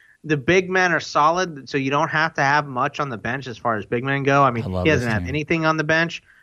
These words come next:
Speaker 1: Maybe Wilson Chandler goes and you get a power forward or something, but he's got Porzingis, Noel, Valanciunas, and DeAndre Jordan. He's winning boards and blocks most weeks.
Speaker 2: I,
Speaker 1: So,
Speaker 2: I
Speaker 1: and this
Speaker 2: really like
Speaker 1: team
Speaker 2: this
Speaker 1: is really
Speaker 2: team.
Speaker 1: sexy.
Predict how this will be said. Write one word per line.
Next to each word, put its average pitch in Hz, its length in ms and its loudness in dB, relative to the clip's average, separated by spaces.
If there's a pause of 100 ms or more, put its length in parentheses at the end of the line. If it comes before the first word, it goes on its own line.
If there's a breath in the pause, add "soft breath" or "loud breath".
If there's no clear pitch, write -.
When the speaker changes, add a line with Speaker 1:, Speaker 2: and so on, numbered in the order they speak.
(120)
Speaker 1:
Maybe 139 260 2
Wilson 143 460 2
Chandler 135 560 0
goes 127 560 0
and 120 140 -4
you 110 60 -2
get 117 160 2
a 113 40 2
power 123 300 4
forward 135 320 0
or 127 60 -4
something, 139 380 -4
but 117 220 2 (300 soft breath)
he's 139 200 2
got 123 340 2 (520)
Porzingis, 143 680 2
Noel, 123 600 4 (160)
Valanciunas, 120 720 -2
and 117 160 -8
DeAndre 107 400 0
Jordan. 95 340 2
He's 123 260 0
winning 127 380 2
boards 113 300 4
and 107 120 0
blocks 92 420 4
most 101 380 0
weeks. 85 460 -6 (240 soft breath)
Speaker 2:
I, 151 180 2
Speaker 1:
So, 120 320 4 (460)
Speaker 2:
I 98 80 -10
Speaker 1:
and 135 340 2
this 196 160 4
Speaker 2:
really 196 40 -2
like 196 60 -4
Speaker 1:
team 202 200 4
Speaker 2:
this 165 140 2
Speaker 1:
is - 60 -10
really 147 320 6
Speaker 2:
team. - 60 -8
Speaker 1:
sexy. 117 480 -2